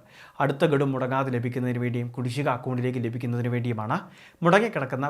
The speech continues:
കുറച്ച് കാര്യങ്ങൾ ചെയ്യണമെന്ന് പറഞ്ഞിട്ടുള്ളത്. ഇനി ഏറ്റവും പ്രധാനപ്പെട്ട ഒരു കാര്യം, എല്ലാ കാര്യങ്ങളും പൂർത്തീകരിച്ചു, പക്ഷേ ധനസഹായം ബാങ്ക് അക്കൗണ്ടിലേക്ക് ലഭിക്കുന്നില്ല. എല്ലാ കാര്യങ്ങളും ഓക്കെ ആണെന്നാണ് കൃഷിഭവനിൽ നിന്നും അല്ലെങ്കിൽ, ആ, പരിശോധിക്കുമ്പോഴും കാണാൻ സാധിക്കുന്നത്. അങ്ങനെയുള്ളവർക്ക് വേണ്ടിയാണ് ഇപ്പോൾ പോസ്റ്റ് ഓഫീസിൽ അക്കൗണ്ട് ഓപ്പൺ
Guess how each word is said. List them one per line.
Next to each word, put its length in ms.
കുറച്ച് 280
കാര്യങ്ങൾ 360
ചെയ്യണമെന്ന് 440
പറഞ്ഞിട്ടുള്ളത്. 540
ഇനി 120
ഏറ്റവും 280
പ്രധാനപ്പെട്ട 380
ഒരു 120
കാര്യം, 180
എല്ലാ 240
കാര്യങ്ങളും 440
പൂർത്തീകരിച്ചു, 540
പക്ഷേ 260
ധനസഹായം 600
ബാങ്ക് 260
അക്കൗണ്ടിലേക്ക് 520
ലഭിക്കുന്നില്ല. 420
എല്ലാ 240
കാര്യങ്ങളും 420
ഓക്കെ 220
ആണെന്നാണ് 360
കൃഷിഭവനിൽ 520
നിന്നും 220
അല്ലെങ്കിൽ, 280
ആ, 140
പരിശോധിക്കുമ്പോഴും 680
കാണാൻ 300
സാധിക്കുന്നത്. 420
അങ്ങനെയുള്ളവർക്ക് 680
വേണ്ടിയാണ് 360
ഇപ്പോൾ 160
പോസ്റ്റ് 380
ഓഫീസിൽ 300
അക്കൗണ്ട് 380
ഓപ്പൺ 180